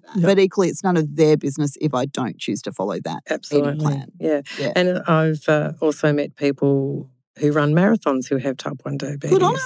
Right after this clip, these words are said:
Speaker 3: And good on
Speaker 1: Yeah.
Speaker 3: them. It, it's
Speaker 1: Yeah.
Speaker 3: their life.
Speaker 2: Yep.
Speaker 3: They, they know the risks. They
Speaker 1: Yeah.
Speaker 3: know how to
Speaker 1: Yes.
Speaker 3: manage their own
Speaker 1: How to
Speaker 3: lives.
Speaker 1: manage.
Speaker 2: Yeah.
Speaker 1: Yeah.
Speaker 3: It's none of our business, as you say.
Speaker 2: I've got lots of friends with diabetes who are those crazy, like, they exercise.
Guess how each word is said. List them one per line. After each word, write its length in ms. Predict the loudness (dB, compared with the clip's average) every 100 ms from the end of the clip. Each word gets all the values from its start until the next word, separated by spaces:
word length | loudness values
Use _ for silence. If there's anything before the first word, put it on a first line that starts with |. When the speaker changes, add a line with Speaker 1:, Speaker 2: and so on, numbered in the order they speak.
| -2
Speaker 3:
And 220 | 0 2
good 120 | 4 6
on 120 | 6
Speaker 1:
Yeah. 120 | 6
Speaker 3:
them. 160 | 2 -4
It, 260 | -2 0 4
it's 200 | 4 6
Speaker 1:
Yeah. 60 |
Speaker 3:
their 180 | 6 6
life. 440 | 4 4 2 0 2
Speaker 2:
Yep. 160 | 4
Speaker 3:
They, 180 | 4 2
they 240 | 2 2 4
know 200 | 4 4
the 140 | 4
risks. 400 | 4 2 -2 -4 0
They 80 | 2
Speaker 1:
Yeah. 60 |
Speaker 3:
know 180 | 4 6 6
how 80 | 4
to 60 | 2
Speaker 1:
Yes. 40 |
Speaker 3:
manage 300 | 4 2 2
their 160 | 2 4
own 140 | 6
Speaker 1:
How 140 | 6 6
to 40 |
Speaker 3:
lives. 280 | 4 4 4
Speaker 1:
manage. 220 | 0 -2 -4
Speaker 2:
Yeah. 160 | 2 2
Speaker 1:
Yeah. 140 | 4 0
Speaker 3:
It's 200 | -2 -6 0
none 160 | 2
of 80 | 4
our 120 | 2
business, 440 | 0 -2 -4 -6 -6
as 180 | -6 -8
you 60 |
say. 520 | -8 -4 -2 -4 -8 -4
Speaker 2:
I've 160 | -2 2
got 220 | 2 4
lots 340 | 4 2 -2
of 140 | -8 -4
friends 280 | -4 -2
with 140 | 0 0
diabetes 600 | 0 -2 -2 -4 -6 -2
who 200 | 0 -2 -4
are 260 | -2 0
those 500 | 0 -4 -4 -6 -8 -14
crazy, 460 | -4 0 0 0 0
like, 140 | 0
they 220 | 2 0
exercise. 580 | -4 -6 -6 -6 -6